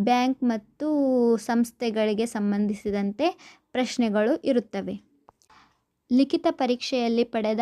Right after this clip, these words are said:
ಅಂಕಗಳ ಆಧಾರದ ಮೇಲೆ ಮೆರಿಟ್ ಲಿಸ್ಟನ್ನು ತಯಾರಿಸಲಾಗುತ್ತದೆ. ಈ ಮೆರಿಟ್ ಲಿಸ್ಟ್ ಪ್ರಕಾರ ಒಂದು ಅನುಪಾತ ಐದರಂತೆ, ಆ, ಸಂದರ್ಶನಕ್ಕೆ ಕರೆಯಲಾಗುತ್ತದೆ. ನಂತರ ಲಿಖಿತ ಪರೀಕ್ಷೆಯಲ್ಲಿ ಪಡೆದ ಶೇಕಡ ಎಂಬತ್ತೈದು ಅಂಕಗಳನ್ನು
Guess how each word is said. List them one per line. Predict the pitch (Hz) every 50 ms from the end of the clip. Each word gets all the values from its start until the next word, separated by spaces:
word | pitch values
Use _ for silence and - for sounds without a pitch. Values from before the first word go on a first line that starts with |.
| 226 - -
ಅಂಕಗಳ | 220 233 233 233 247 226 220 220 220 226
ಆಧಾರದ | - - 214 214 196 202 220 220 214 214 196 208
ಮೇಲೆ | 208 208 202 202 202 220 233
ಮೆರಿಟ್ | 226 220 214 226 269 262 - 247
ಲಿಸ್ಟನ್ನು | 226 214 - - 202 202 202 233 247
ತಯಾರಿಸಲಾಗುತ್ತದೆ. | - 233 214 208 208 208 208 220 202 202 196 190 190 - - 196 185 202 202 - - - - - -
ಈ | - 320 339 349
ಮೆರಿಟ್ | 320 277 233 226 233 233 - 226
ಲಿಸ್ಟ್ | 226 240 233 - -
ಪ್ರಕಾರ | - - 214 208 208 - 208 208 208 220
ಒಂದು | 226 214 214 226 254 269 285
ಅನುಪಾತ | 269 254 226 214 - 226 214 208 - 233 - - -
ಐದರಂತೆ, | 226 226 233 220 233 220 214 208 196 185 - 240 302 339 339 - - - - _ _ - -
ಆ, | 240 233 226
ಸಂದರ್ಶನಕ್ಕೆ | 220 269 254 262 269 294 294 - - 269 233 220 202 - 294
ಕರೆಯಲಾಗುತ್ತದೆ. | 285 - 247 233 226 220 214 202 202 190 196 196 - 208 196 202 214 - - _ _ _ _ _ _ _ _ _ _ _ _ _ _ _ _ _ _ _ _ _ -
ನಂತರ | 240 269 285 302 311 294 254 220 240 262 311 339 - - - - _ _ _ - - 240
ಲಿಖಿತ | 240 240 254 - 330 320 - 311
ಪರೀಕ್ಷೆಯಲ್ಲಿ | 311 - 269 262 262 262 - - 269 262 254 254
ಪಡೆದ | 254 254 - 240 233 233 220 240
ಶೇಕಡ | 240 - - 226 208 - 226 220 226 233
ಎಂಬತ್ತೈದು | 226 208 214 220 226 247 240 _ - 240 254 277 269 285
ಅಂಕಗಳನ್ನು | 254 240 233 226 208 208 202 196 202 208 208 208 208 233 247 254